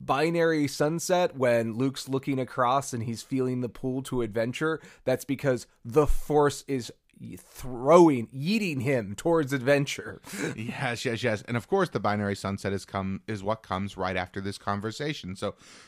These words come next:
Speaker 2: Luke and his uncle, you know, they get in a big fight. "I've been thinking about our agreement. You know, I, I wanna submit my application this year."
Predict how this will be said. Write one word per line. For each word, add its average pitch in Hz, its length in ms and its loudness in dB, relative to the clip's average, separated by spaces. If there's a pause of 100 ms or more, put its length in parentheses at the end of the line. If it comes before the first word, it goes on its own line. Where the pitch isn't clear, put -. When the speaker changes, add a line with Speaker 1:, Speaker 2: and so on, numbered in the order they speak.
(120)
Speaker 2:
Luke 202 180 2
and 175 80 4
his 147 140 0
uncle, 139 320 2
you 123 100 2
know, 113 160 2
they 117 100 4
get 110 160 0
in 117 60 0
a 113 40 0
big 104 200 -2
fight. 101 320 0
"I've 117 100 -2
been 131 140 0
thinking 127 260 0
about 110 260 2
our 107 120 6
agreement. 98 680 -2
You 101 100 -6
know, 98 200 -4
I, 98 120 -2
I 107 160 -6
wanna 107 220 0
submit 110 280 -4
my 101 160 -4
application 101 720 -4
this 101 320 -4
year." 92 420 -6